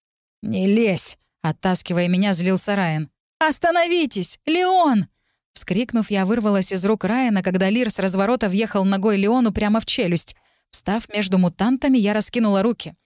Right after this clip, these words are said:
"Прекратите немедленно!" Глаза Леона искрились кровавыми переливами, напоминая адский огонь. Мрак окутывал нас, понижая температуру на корабле.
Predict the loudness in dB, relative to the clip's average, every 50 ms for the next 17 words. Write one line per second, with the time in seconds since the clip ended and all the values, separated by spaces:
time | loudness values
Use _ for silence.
0 | _ _ _ _ _ _ _ _ _ -2 -2 0 0 0 0 2 2 0 0 0
1 | 2 0 0 0 0 0 0 0 2 2 2 2 2 2 0 -2 -6 _ _ _
2 | _ _ _ _ _ _ _ -8 -4 -2 -2 -2 -2 0 0 0 2 2 2 2
3 | 2 2 0 0 -2 -2 -2 -2 -2 0 -2 -2 -2 -2 -2 0 2 2 2 2
4 | 2 2 0 0 0 0 0 0 0 2 2 2 0 0 -2 -6 -6 -2 0 0
5 | 2 2 2 2 2 2 2 0 0 -2 -6 -6 -8 -6 -4 -2 0 0 0 0
6 | 2 2 2 2 0 -2 -6 _ _ _ _ _ 0 2 2 2 2 2 2 0
7 | 0 -2 -6 -6 -4 -2 -2 -2 0 0 0 2 2 2 2 2 2 2 0 0
8 | -2 -2 -2 0 0 0 0 0 0 0 0 -2 -2 -2 0 0 0 0 0 0
9 | 0 2 2 2 0 0 0 0 0 0 0 0 -2 -4